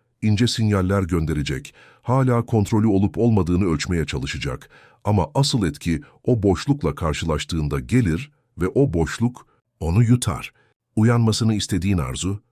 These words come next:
ihtiyaçtan değil, stratejik bir yokluktan doğar.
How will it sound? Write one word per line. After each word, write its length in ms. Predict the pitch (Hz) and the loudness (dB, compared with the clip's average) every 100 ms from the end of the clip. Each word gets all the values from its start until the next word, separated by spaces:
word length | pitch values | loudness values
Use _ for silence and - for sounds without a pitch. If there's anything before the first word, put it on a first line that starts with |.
| _ - | _ -10
ihtiyaçtan 640 | 85 - 69 - - 69 | -8 -6 -8 -6 -4 -4
değil, 300 | 67 57 - - _ _ _ _ _ - | -6 -10 -14 -20 _ _ _ _ _ -8
stratejik 720 | - - 117 117 107 135 - | -6 -2 0 0 0 0 0
bir 80 | 110 | 0
yokluktan 640 | 98 98 107 92 98 78 65 | 0 0 -2 -2 -2 -2 -4
doğar. 340 | 58 53 | -8 -12